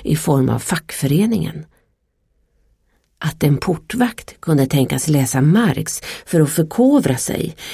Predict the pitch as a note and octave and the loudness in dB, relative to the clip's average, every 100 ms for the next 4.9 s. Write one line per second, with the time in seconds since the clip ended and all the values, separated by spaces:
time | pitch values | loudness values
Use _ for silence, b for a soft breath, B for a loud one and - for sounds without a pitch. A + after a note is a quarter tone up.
0 | B A3+ A3+ B3+ - C#4 G3+ F3+ F#3 G#3 | B 4 4 4 4 6 6 6 6 8
1 | F3 D3 C3+ F3 - C#4+ C#4+ G3+ F3 A#3 | 6 4 4 0 2 4 6 6 6 6
2 | G3+ F#3 F#3 C3+ C#3 C3+ C3+ - D#3 D3 | 6 6 4 6 4 4 2 2 2 4
3 | C#3+ D3 - F#3+ D#3+ - C3+ C3 - A#2+ | 2 0 4 4 4 0 -4 -2 -2 0
4 | B2+ C3 D#3+ - A2 E2+ B2+ G3 - | 2 2 0 0 0 0 -2 -6 -10